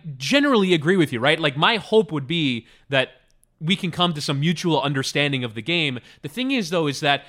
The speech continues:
you see on social media all the time, right? Where, let's say there's a big decision, there's a penalty given, and you go to your social media feed, you will see even if, like, people mostly agree that it was a penalty, you will find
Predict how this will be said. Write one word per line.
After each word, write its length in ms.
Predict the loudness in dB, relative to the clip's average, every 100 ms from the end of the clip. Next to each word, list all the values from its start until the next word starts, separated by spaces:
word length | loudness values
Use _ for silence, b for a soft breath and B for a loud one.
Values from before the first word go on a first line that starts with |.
| B
you 200 | -2 -2
see 240 | -2 -2 -2
on 120 | -2
social 300 | -4 -6 -4
media 200 | -2 0
all 160 | -2
the 80 | -2
time, 320 | -4 -6 -4
right? 180 | -2 -2
Where, 120 | -4
let's 180 | -4 -4
say 320 | 0 0 0 B _
there's 160 | -6
a 40 | -2
big 220 | 0 0
decision, 400 | -2 -4 -4 -4
there's 140 | -4
a 40 | -4
penalty 400 | -2 -2 -2 -4
given, 340 | -4 -6 -10 -20 b b
and 120 | -4 0
you 60 |
go 140 | 2 4
to 60 |
your 140 | 4 2
social 280 | 0 -2
media 220 | -2 -2 -4
feed, 260 | -8 -10
you 180 | -2 0
will 180 | 0 -2
see 540 | -2 -2 0 -2 -6 b b b
even 260 | 0 2 2
if, 160 | 0
like, 460 | 0 -4 -4 -18 -6
people 240 | -2 2
mostly 540 | 2 4 4 2 0 0
agree 320 | 0 -2 0
that 200 | -2 -2
it 40 |
was 200 | -2 -2
a 40 | -4
penalty, 560 | -4 -2 -4 -6 -10 b b -2
you 120 | 2
will 120 | 2
find 500 | 4 4 4 0 -4